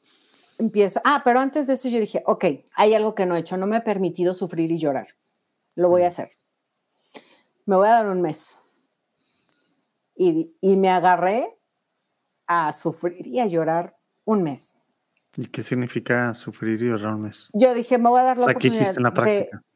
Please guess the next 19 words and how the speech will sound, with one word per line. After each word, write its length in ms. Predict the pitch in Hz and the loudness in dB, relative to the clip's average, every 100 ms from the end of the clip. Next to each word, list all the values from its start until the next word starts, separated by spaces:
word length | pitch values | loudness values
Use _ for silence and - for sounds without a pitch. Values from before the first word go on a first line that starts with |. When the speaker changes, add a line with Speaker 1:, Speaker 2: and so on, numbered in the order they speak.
| _ _ _ _ - | _ _ _ _ -2
Speaker 1:
No 380 | 262 269 277 285 | 2 4 4 4
evité 600 | 285 269 254 - 247 233 | 2 0 0 2 2 2
el 140 | 233 220 | 0 0
dolor. 420 | 190 180 165 160 | 0 2 0 0
Dejé 280 | 196 196 220 | -4 -2 -2
de 80 | 226 | -2
salir 400 | 247 202 196 - | -4 -4 -4 -6
con 200 | 214 196 | -6 -2
personas, 720 | 180 - 208 208 262 302 - - | -2 -2 -2 -2 -4 -8 -18 -6
dejé 280 | 170 170 165 | -6 -4 -4
de 120 | 175 | -4
salir 380 | 185 165 160 151 | -6 -6 -6 -6
a 80 | |
fiestas, 480 | 151 214 233 233 214 | -2 -2 -2 -4 -2
dejé 260 | 175 170 170 | -4 -4 -4
de 80 | 165 | -4
salir 320 | 170 156 156 | -4 -4 -4
a 80 | 160 | -8
cenas. 520 | - 208 226 349 | -4 -2 -2 -4